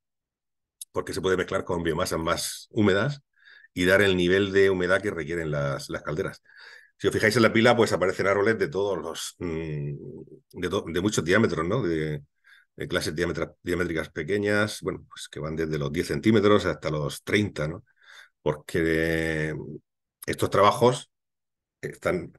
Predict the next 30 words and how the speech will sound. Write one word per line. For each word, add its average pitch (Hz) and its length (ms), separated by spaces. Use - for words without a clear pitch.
realizados 90 360
bajo 90 160
el 78 80
paraguas 85 440
del 76 220
Plan 85 260
de 85 100
Gestión 82 220
Forestal 110 480
y 117 220
se 113 140
elimina, 98 400
pues, - 400
lo 80 180
que 78 80
viene, 71 920
lo 87 220
que 80 80
vi-, 90 140
lo 82 200
que 78 140
viene 92 220
en 76 40
el 73 140
plan, 80 300
¿no? 82 220
Porque 73 320
el 73 280
objetivo 104 600
principal 92 580